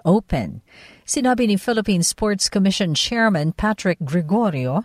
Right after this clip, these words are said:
na karangalan para sa Pilipinas na i-host ang tennis tournament ni Ayala. Tsak na magbebenepisyo anya ang mga tennis fans sa pagdayo ni Ayala sa Pilipinas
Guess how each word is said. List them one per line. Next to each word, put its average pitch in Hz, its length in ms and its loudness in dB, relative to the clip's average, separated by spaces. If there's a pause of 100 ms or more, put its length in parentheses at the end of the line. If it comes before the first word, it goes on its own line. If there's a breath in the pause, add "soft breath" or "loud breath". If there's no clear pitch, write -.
na 208 160 0
karangalan 185 800 2
para 160 240 2
sa - 160 -2
Pilipinas 147 720 0
na 220 160 2
i-host 196 640 -2
ang 160 160 0
tennis 185 400 2
tournament 233 560 0
ni 160 160 -6
Ayala. 147 560 -4 (800 soft breath)
Tsak - 240 -2
na 285 160 -2
magbebenepisyo 196 1040 0
anya 160 400 0
ang 147 80 -2
mga 151 160 -2
tennis 160 400 0
fans 123 400 -2
sa 202 80 0
pagdayo 165 560 0
ni 185 160 2
Ayala 143 480 2
sa - 160 -4
Pilipinas 131 800 -2